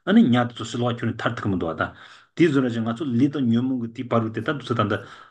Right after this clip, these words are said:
어, 주사래 지로. 다 디 하마고 하지 아니다.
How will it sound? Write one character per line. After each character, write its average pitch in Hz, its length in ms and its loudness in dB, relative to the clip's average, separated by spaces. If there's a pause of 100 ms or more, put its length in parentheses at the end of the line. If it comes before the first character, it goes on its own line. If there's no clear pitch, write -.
(140)
어, 101 540 -2
주사래 113 460 0
지로. 82 320 -8 (520)
다 185 240 0
디 190 240 2
하마고 117 540 -2
하지 107 240 -4
아니다. 185 420 -2